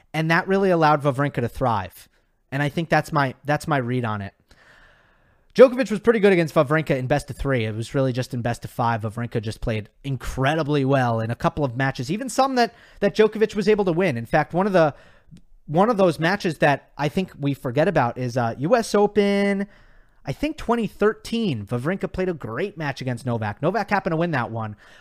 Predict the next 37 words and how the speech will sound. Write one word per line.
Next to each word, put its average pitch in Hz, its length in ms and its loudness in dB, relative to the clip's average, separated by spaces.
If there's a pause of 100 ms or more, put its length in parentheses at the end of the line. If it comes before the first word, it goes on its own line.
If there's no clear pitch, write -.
but 156 120 2
I, 147 160 0
I 160 120 0
thought 208 280 4
that 190 140 4
was 180 120 0
a 170 40 0
moment 180 420 0
for 170 140 -2
Wawrinka, 139 460 -2
very 135 240 -2
similar 196 460 -2
to - 120 -12
Thiem's 170 360 -6
loss 156 420 2 (260)
against 151 380 -2
Nadal 139 540 4
at 135 100 -4
the 135 80 -2
U 139 100 2
S 139 140 -2
Open 131 180 -2
in 120 80 -4
twenty 127 280 -4
eighteen. 110 440 -6 (280)
That 165 140 0
might 240 100 0
have 226 60 4
been 233 80 2
a 214 40 0
moment 196 320 0
for 170 240 0
Wawrinka 160 300 -2
where 139 120 0
he 147 120 -4
realized 139 460 0
how, 143 300 0